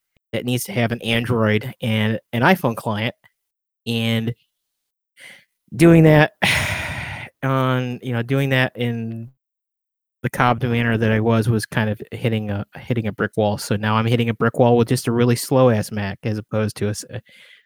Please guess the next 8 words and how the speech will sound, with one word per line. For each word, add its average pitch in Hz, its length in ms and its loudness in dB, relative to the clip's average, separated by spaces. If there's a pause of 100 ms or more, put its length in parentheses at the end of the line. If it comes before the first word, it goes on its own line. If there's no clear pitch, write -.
(140)
a 113 80 -4
sketchy, 110 720 -2 (760)
arbitrarily 120 600 4
breaks 113 420 2
after 113 280 0
an 110 80 0
update 139 320 -2
Mac. 95 380 -8